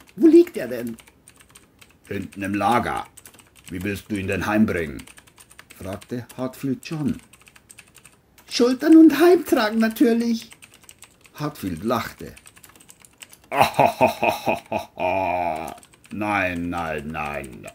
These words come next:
Speaker 2: Der ist viel zu schwer für so einen Strich in der Landschaft wie dich. Du weißt ja, dass ich früher Bodybuilder war. Und nicht mal ich konnte ihn nur leicht anheben.“ John schaute verwirrt umher und sagte:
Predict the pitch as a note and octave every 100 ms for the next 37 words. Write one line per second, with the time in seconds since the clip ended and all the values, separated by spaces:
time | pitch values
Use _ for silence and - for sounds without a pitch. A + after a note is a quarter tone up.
0 | - - E2 D#2+ - G2 E2+ G2 E2+ F2
1 | F2 F2 F#2 F#2+ F2+ F2+ - F#2+ E2+ F#2+
2 | F2 E2+ E2+ F2 F2+ - E2+ D#2 F2+ E2+
3 | - - - _ _ _ _ _ A2+ F#2+
4 | G2+ A2 - E2 - - _ - - F2+
5 | - G2+ G2+ - G#2 A2 A#2 G2 F2 D2+
6 | D#2 C2 B1+ A1+ - _ _ _ _ _
7 | - F2+ G2 G2 - G2 F#2+ - B2 A2+
8 | - - A#2 G#2+ G#2+ A2 G2+ G#2+ A2+ A#2+
9 | - - - E2+ F2 D#2+ D#2+ C2 D2 -
10 | _ _ _ _ _ - - - - _
11 | - - A#2+ A#2 B2 A#2 G#2 A2+ G2 G#2+
12 | A#2 A#2 A2+ A2 A#2+ B2 A2 B2+ A2+ -
13 | G#2